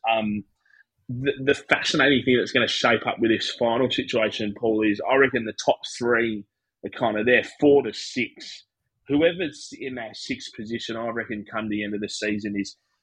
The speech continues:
gonna be really unlucky. So I reckon that, that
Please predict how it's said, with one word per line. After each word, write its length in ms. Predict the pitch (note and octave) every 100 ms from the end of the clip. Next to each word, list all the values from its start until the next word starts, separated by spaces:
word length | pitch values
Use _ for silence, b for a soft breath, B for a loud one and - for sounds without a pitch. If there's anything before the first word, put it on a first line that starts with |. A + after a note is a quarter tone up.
| _ B2
gonna 160 | A#2
be 160 | A2+ A2
really 760 | G#2+ A2 A#2 A#2+ A#2 A#2 A2+ G#2+
unlucky. 680 | G#2 G#2 G2+ G2 - F2+ F#2+
So 180 | - G#2+
I 280 | G2+ - A#2+
reckon 240 | A#2+ A#2
that, 120 | A2 G2+
that 160 | A2+